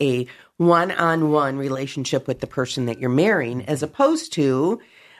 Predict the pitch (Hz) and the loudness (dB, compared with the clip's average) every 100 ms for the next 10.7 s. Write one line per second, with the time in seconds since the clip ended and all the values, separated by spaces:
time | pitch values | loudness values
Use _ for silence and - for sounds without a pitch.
0 | - 208 233 214 180 - 190 196 202 202 | 0 0 2 -2 -2 -2 2 2 0 0
1 | 339 370 139 143 120 120 165 247 277 185 | 2 2 0 -2 -2 -2 -2 -2 -4 0
2 | 180 175 175 - 165 180 - 180 175 - | 0 0 -2 -4 -2 -2 -2 -2 -2 -4
3 | - 170 160 - 175 175 175 165 165 240 | -2 -2 -2 0 0 2 2 0 0 -2
4 | 330 107 110 135 _ _ _ - 180 156 | 0 -2 -4 -8 _ _ _ -2 2 4
5 | 151 151 143 - 160 160 127 131 - - | 2 0 -2 -8 -2 0 0 -2 -6 -16
6 | - _ _ _ 190 180 170 196 190 294 | -20 _ _ _ 0 0 0 -2 2 2
7 | 302 139 123 180 196 - 175 165 - 131 | 2 0 0 0 -2 0 0 0 -2 0
8 | 135 180 214 311 381 - _ _ _ - | 0 2 0 0 -4 -8 _ _ _ -8
9 | - - 269 - 269 - 240 - _ 151 | 0 2 2 4 0 2 -4 -4 _ -8
10 | - - 143 185 185 262 220 | -8 -8 -4 -2 4 4 4